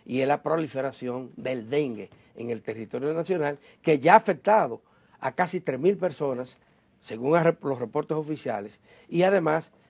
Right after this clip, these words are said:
del que la cifra de muertos no se ha dicho exactamente, pero se dice,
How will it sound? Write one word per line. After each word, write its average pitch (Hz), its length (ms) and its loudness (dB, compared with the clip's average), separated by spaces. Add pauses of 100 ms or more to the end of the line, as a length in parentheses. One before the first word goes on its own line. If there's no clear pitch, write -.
del 139 220 -2
que 143 240 -2 (120)
la 127 140 0
cifra 208 300 4
de 170 60 4
muertos 165 300 2
no 160 100 -2
se 156 80 -4
ha 147 40 0
dicho 156 200 -4
exactamente, 131 720 -6 (300)
pero 156 160 0
se 160 140 0
dice, 143 360 -2